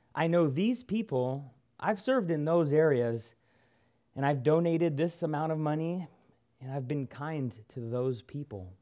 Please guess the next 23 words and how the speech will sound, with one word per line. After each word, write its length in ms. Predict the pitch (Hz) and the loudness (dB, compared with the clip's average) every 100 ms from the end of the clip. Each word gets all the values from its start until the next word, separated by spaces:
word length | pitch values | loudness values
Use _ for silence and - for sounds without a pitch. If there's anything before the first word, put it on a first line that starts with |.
| _ _ _ _ _ _ _ _ _ - _ _ | _ _ _ _ _ _ _ _ _ -20 _ _
So 160 | - | -8
think 180 | 120 151 | -6 -4
of 80 | 143 | -4
it 100 | - | -6
like 160 | 123 | -4
this. 300 | 123 110 - _ _ _ _ _ - | -4 -6 -8 _ _ _ _ _ -8
Unmortified 840 | 143 151 151 165 160 165 143 139 - | -2 2 6 6 4 2 2 0 -2
entitlement 680 | 135 - 156 151 135 123 - - | -6 -4 -2 0 0 -2 -6 -4
grounds 680 | 127 139 147 143 135 - - | 0 2 2 0 0 -6 -8
future 360 | 156 - - | -8 -6 -6
success 640 | 139 - - - 139 127 - | -8 -8 -12 -4 -4 -4 -10
and 220 | 135 131 123 120 | -8 -8 -8 -6
outcomes 600 | 139 - 127 117 107 - _ _ _ _ _ - | -6 -6 -6 -6 -6 -12 _ _ _ _ _ -10
on 240 | 127 120 | -6 -2
my 640 | 117 123 127 139 139 143 - | -2 0 0 0 -2 -4 -6
abilities. 920 | 123 120 131 127 117 95 92 95 - _ _ _ _ _ _ _ _ _ _ _ | -8 0 2 4 0 -4 -10 -16 -20 _ _ _ _ _ _ _ _ _ _ _
Arrogance 680 | 135 165 180 135 127 127 - | 4 6 6 2 0 -2 -6
in 160 | 143 139 | -6 -4
the 80 | |
form 360 | 131 156 165 165 | -2 0 0 2
of 100 | 135 | 0
entitlement 580 | 127 113 139 147 131 127 | -2 -4 -4 -2 -4 -4
likewise 720 | 127 143 170 147 131 131 | -4 -2 -2 -2 0 -2